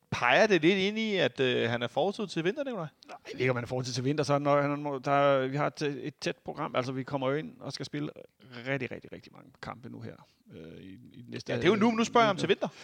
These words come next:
Speaker 2: Ja, og så tror jeg, det, det tror jeg ikke. Jeg tror, han, øh, det,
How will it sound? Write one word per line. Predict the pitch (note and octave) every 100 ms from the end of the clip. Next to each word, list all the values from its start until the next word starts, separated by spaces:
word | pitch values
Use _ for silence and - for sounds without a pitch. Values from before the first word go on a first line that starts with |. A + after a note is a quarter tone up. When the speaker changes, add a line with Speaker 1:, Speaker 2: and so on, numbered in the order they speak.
| -
Speaker 2:
Ja, | F3+ A3 A3+
og | F#3+
så | F#3+
tror | - G3+
jeg, | F3 D#3+ D3 C3+
det, | C#3 D#3
det | F3+
tror | F#3+
jeg | C#3+
ikke. | F3+
Jeg |
tror, | - D#3
han, | B2 B2 A#2
øh, | A#2 A2 G#2 G#2
det, | B2+